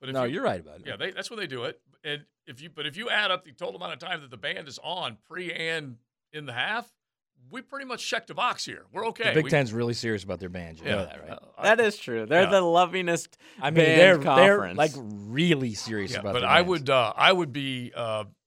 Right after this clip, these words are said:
Speaker 1: shocked if I, if I found more were really serious about their band than about their football. I would be really
Speaker 2: I,
Speaker 1: shocked
Speaker 2: I mean,
Speaker 1: about
Speaker 2: you,
Speaker 1: that.
Speaker 2: and you can make
Speaker 1: Yeah.
Speaker 2: fun of it all you
Speaker 1: Yeah.
Speaker 2: want.
Speaker 1: Yeah.
Speaker 2: It's the reality of the situation.
Speaker 1: Well,
Speaker 2: They
Speaker 1: the
Speaker 2: are, they, the bands are a
Speaker 1: Right.
Speaker 2: very big part of the,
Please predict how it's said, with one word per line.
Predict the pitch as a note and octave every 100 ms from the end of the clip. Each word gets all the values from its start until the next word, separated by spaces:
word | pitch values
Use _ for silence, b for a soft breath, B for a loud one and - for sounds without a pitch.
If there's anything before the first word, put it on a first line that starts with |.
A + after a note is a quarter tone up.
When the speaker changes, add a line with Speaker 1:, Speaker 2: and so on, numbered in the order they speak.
| _
Speaker 1:
shocked | - - G3 E3 - -
if | C#3
I, | C#3 C#3
if | C3 B2+
I | A#2+
found | B2+ D3+ C#3 B2+
more | C3 D3+ E3+ D#3
were | B2+ B2 A2+
really | A#2 D3+ D#3+
serious | B2+ D3+ D#3 C3
about | C3+ C3+
their | A#2
band | B2+ C3 B2
than | A2 A2+
about | G2 G#2 G#2+
their | G2+
football. | - F2 - - _ _ _ -
I | C3+ C#3+
would | D3 A2+
be | C3
really | A#2+ B2 A2
Speaker 2:
I, |
Speaker 1:
shocked | A#3+ - -
Speaker 2:
I |
mean, | B3+ B3
Speaker 1:
about |
Speaker 2:
you, | D#4 -
Speaker 1:
that. | G#3+
Speaker 2:
and | A3+
you | D4
can | E4+ C4+
make | C4
Speaker 1:
Yeah. | -
Speaker 2:
fun | G#3+ F#4+
of | A#3
it | G3+
all | G#3+
you | F#3
Speaker 1:
Yeah. | D3
Speaker 2:
want. | G3+ E4 B3+ F#3
Speaker 1:
Yeah. |
Speaker 2:
It's | - -
the | F#3+
reality | F#3+ G3 A3 D#4+ C#4+
of | C#4+
the |
situation. | A#3 - G3+ F4 E4+ C3+
Speaker 1:
Well, | C#3
Speaker 2:
They | D#3 F#3+
Speaker 1:
the |
Speaker 2:
are, | F3+ F#3
they, | E3 D3 G#3 G3
the | D#3+
bands | D#3+ G3+ B3 G#3
are | E3 C#3
a |
Speaker 1:
Right. | G#2+ E3+
Speaker 2:
very | G3+ G#3 A3+
big | D#3+ G3 -
part | E3+ E3
of |
the, | C#3